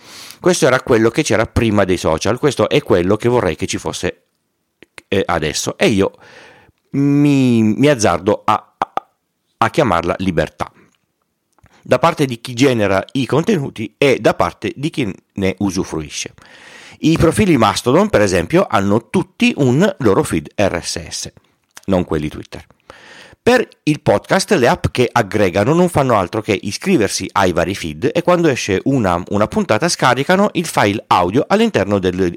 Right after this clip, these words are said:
dispositivo per, eh, renderlo ascoltabile anche offline.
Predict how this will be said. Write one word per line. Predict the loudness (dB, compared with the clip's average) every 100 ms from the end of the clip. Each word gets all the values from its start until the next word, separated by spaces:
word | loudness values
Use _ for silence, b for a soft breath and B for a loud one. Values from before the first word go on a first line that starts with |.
| -8
dispositivo | -6 -2 -2 -4 -6 -4
per, | -2 0 0 -4 -2
eh, | -4 -2
renderlo | 0 0 0 -2 -2 -4 _
ascoltabile | -4 -2 -2 -2 -4 -4 -4 -4
anche | -8 -6 -4
offline. | -2 -4 -2 -2 -2 -6 -10